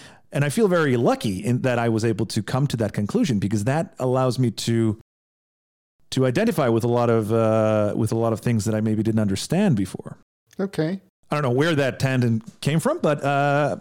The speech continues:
Speaker 1: tangent,
Speaker 2: Well, hey,
Speaker 1: but I liked it.
Speaker 2: here at Local Open Mic, we sometimes just go with the flow.
Speaker 1: Yeah.
Speaker 2: So let's talk about your first song that we're gonna play,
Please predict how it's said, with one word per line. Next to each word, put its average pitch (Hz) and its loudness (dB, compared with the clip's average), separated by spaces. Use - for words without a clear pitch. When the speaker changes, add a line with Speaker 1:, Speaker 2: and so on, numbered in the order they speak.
Speaker 1:
tangent, 185 0
Speaker 2:
Well, 220 6
hey, 185 6
Speaker 1:
but 156 6
I 202 2
liked 311 0
it. - -6
Speaker 2:
here 233 10
at 208 6
Local 214 10
Open 180 8
Mic, 202 6
we 233 4
sometimes 208 2
just 208 -2
go 147 6
with 165 -2
the 165 -4
flow. 185 -8
Speaker 1:
Yeah. 123 0
Speaker 2:
So 233 0
let's 311 2
talk 220 6
about 175 6
your 160 0
first 170 0
song 151 2
that 156 0
we're 156 -4
gonna 143 -2
play, 156 2